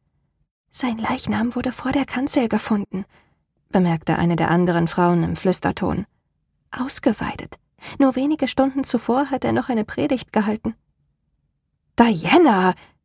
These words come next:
blaffte Ruth, „wir sollen keine Sensation aus dem Urteil des Herrn machen. Das ist nicht zum Lachen. Wie alle Menschen ist Picard seinen Sünden zum Opfer gefallen. Möge Gott seiner Seele gnädig sein.“ „Jemand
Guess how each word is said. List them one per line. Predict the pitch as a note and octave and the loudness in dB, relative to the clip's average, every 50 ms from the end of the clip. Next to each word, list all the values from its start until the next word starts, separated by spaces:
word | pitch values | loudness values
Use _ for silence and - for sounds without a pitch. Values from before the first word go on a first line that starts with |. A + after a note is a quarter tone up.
| _ | _
blaffte | _ - F3 E3 - F3 E3 | _ -2 -2 0 0 -2 0
Ruth, | E3+ F3 - F3+ - - - _ _ _ - - - - | 2 0 0 -2 -6 -10 -16 _ _ _ -18 -16 2 4
„wir | - C#4+ B3 | 6 6 6
sollen | - D3+ E3+ F#3 G#3+ A#3+ | 6 4 4 4 2 2
keine | - A#3+ B3+ C4 A#3+ | 2 2 2 2 2
Sensation | - B3+ B3+ C4 B3+ - - D#4 D#4+ C4+ - | 2 4 4 4 2 4 4 4 4 4 4
aus | E3+ - | 0 0
dem | - F3+ E3 | 0 0 2
Urteil | - G#3 G#3 G3 - F#3 - E3 D#3+ | 4 2 2 2 2 2 2 4 4
des | - - - | 2 2 4
Herrn | A#3+ G3+ E3+ E3+ | 4 4 4 2
machen. | D#3+ - - - - - - - - _ | 0 0 -2 -2 -4 -4 -6 -12 -20 _
Das | - - A#3+ - | 2 2 2 4
ist | - - A3+ - - - | 2 2 2 2 2 4
nicht | C4+ A#3+ A#3 - - - | 4 4 4 0 0 4
zum | - B3+ A3 | 4 6 6
Lachen. | F#3+ F#3 G3+ - - G3 F3 - _ _ _ _ _ - - - - | 6 4 2 2 0 0 0 -2 _ _ _ _ _ -20 -20 -20 -6
Wie | _ A#3+ D4 - - | _ 4 4 6 6
alle | D4 D#4 D4 B3 G#3 | 6 6 6 6 4
Menschen | F#3 F3+ F3+ - - G#3 F#3+ | 4 4 2 4 2 2 2
ist | - G#3 - - | 2 0 -2 2
Picard | - A#3+ A3+ - - B3 C4 D4 - | 2 0 0 4 4 4 4 4 4
seinen | - C#4 C4+ C4 C4+ C4+ | 4 4 4 6 4 4
Sünden | C4 C#4 C4 A#3 A3+ - G#3+ G3 | 6 6 4 4 4 2 0 2
zum | - - F#3 - | 2 2 2 2
Opfer | - - - - F3+ | 0 -2 0 0 0
gefallen. | F3 E3+ - - F#3 E3 - - - - _ _ _ _ _ | 2 0 2 2 2 2 2 -2 -6 -8 _ _ _ _ _
Möge | C4 C#4 D4+ D4+ C#4+ D4 | 6 6 6 6 4 2
Gott | C#4+ - B3 A3+ - - - - | 4 4 4 4 4 -2 -10 -8
seiner | - - - A3+ F#3+ F#3 | -4 0 2 2 2 2
Seele | F#3+ - G#3+ G3 F#3 F3+ E3+ | 2 2 2 2 2 0 2
gnädig | F#3+ F#3+ F3+ F3+ - A3 - - | 2 2 2 2 0 -2 -4 -2
sein.“ | - D#3 - - - - _ _ _ _ _ _ _ _ _ _ _ _ _ _ _ _ _ _ _ _ _ _ _ _ _ _ _ _ _ _ _ | -2 -2 -2 -4 -8 -10 _ _ _ _ _ _ _ _ _ _ _ _ _ _ _ _ _ _ _ _ _ _ _ _ _ _ _ _ _ _ _
„Jemand | - - - - - - F#3+ F3+ G3 G3 - - | -16 -14 -14 -14 -6 -6 -4 -2 -2 -4 -4 -8